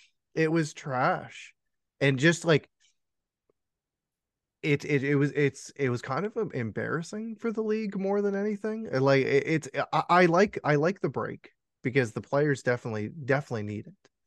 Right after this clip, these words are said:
And it's great that these guys can go out and go on their tropical vacations and everything and kind of spend time with their families and,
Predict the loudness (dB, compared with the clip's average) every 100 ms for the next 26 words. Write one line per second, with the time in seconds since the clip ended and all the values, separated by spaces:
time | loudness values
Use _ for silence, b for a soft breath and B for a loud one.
0 | b b b b b b _ _ _ -2
1 | 2 2 0 -2 0 2 2 2 -2 0
2 | -2 0 0 0 -2 -8 0 2 4 4
3 | 2 -2 0 2 2 0 -4 -4 -4 -4
4 | -4 -2 -2 0 -2 -2 -8 -8 -6 -4
5 | -4 -2 -4 -4 -6 -4 -4 -4 -6 -8
6 | _ -6 -2 -2 -2 -4 -4 -6 -6 -4
7 | -4 -4 -4 -4 -6 -8 -8